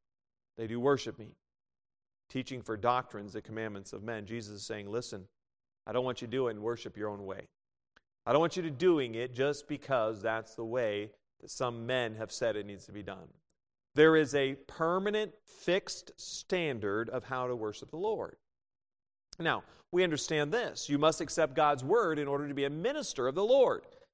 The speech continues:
"If any man think himself to be a prophet or spiritual, let him acknowledge that the things that I write unto you are the commandments of the Lord." If I did not believe the Bible, number one, I wouldn't be here, but number two, I would not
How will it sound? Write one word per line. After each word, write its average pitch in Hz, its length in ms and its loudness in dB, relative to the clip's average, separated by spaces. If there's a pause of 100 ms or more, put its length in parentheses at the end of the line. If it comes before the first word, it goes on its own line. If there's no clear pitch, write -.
"If 147 140 0
any 196 140 6
man 170 200 4
think 185 260 -2
himself 160 360 4
to 160 80 -8
be 147 100 0
a 139 60 4
prophet 170 440 2
or 131 120 0
spiritual, 175 600 0
let 151 180 4
him 160 100 0
acknowledge 151 560 0
that 135 140 -4
the 139 100 -4
things 196 340 -6
that 156 100 0
I 139 60 4
write 202 380 4
unto 135 260 -4
you 123 260 0 (360)
are 170 220 8
the 165 120 4
commandments 170 880 -2
of 175 220 2
the 220 100 4
Lord." 240 420 6
If 208 220 4
I 240 300 2
did 214 180 -2
not 208 380 0
believe 175 480 0
the 165 100 2
Bible, 156 400 6
number 139 240 0
one, 151 180 2
I 123 60 2
wouldn't 120 300 0
be 175 180 2
here, 127 160 2
but 214 160 -4
number 240 300 4
two, 185 420 4 (240)
I 226 160 8
would 202 220 6
not 190 440 2